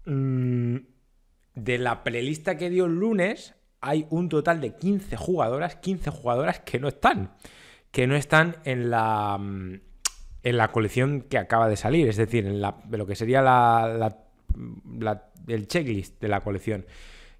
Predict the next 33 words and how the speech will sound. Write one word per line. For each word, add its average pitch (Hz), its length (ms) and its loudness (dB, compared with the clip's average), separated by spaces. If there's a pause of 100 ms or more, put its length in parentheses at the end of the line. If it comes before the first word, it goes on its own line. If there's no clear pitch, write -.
No 131 200 0
están, 135 460 2 (420)
eh, 110 360 -4
un 147 180 0
total 139 300 0
de 110 100 -2
quince 156 300 0
jugadoras, 165 640 2 (480)
eh, 113 380 -2
entre 113 220 -4
las 104 100 -4
cuales, 123 280 -2
pues, 101 260 -6
están 110 340 -6 (400)
Alexia 98 380 -6
Putellas, 175 540 2 (300)
que 104 120 -2
yo 131 120 4
creo 160 140 0
que 147 80 0
sí 127 120 -2
que 123 100 2
va 120 100 8
a 127 60 10
ir 127 260 4
y 104 60 -8
que 107 100 -4
probablemente 110 460 -2
será 107 200 2
parte 104 300 2
del, 90 340 -4
eh, 87 220 -8
checklist, 160 520 0